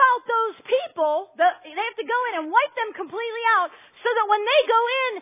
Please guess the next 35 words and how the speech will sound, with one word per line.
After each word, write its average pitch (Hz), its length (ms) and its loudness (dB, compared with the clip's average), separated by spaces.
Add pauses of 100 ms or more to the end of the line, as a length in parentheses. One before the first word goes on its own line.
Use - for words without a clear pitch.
(240)
they 523 200 2 (120)
don't 494 140 -6
become 415 360 -2
absorbed 370 540 -6
in 349 80 -12
that 349 280 -4
sinfulness 381 520 -8
and 403 160 -8
die 370 260 4
themselves. 440 640 0
Amen? 370 380 -2 (420)
And 427 140 4
how 539 240 8
many 587 140 -2 (100)
of - 40 -18
you 508 140 0 (100)
think 508 200 -6 (320)
at 494 160 6
least 622 280 -2 (120)
some 587 240 4 (140)
people 494 260 0
who 494 240 2
are 392 160 0
saved 415 380 2
and 403 100 -4
on 392 180 2
their 381 180 0
way 370 120 4
to 349 160 0
heaven 349 240 -2
in 349 100 -8
a 339 60 -6
relationship 349 680 -6
with 302 160 -14
God, 349 320 2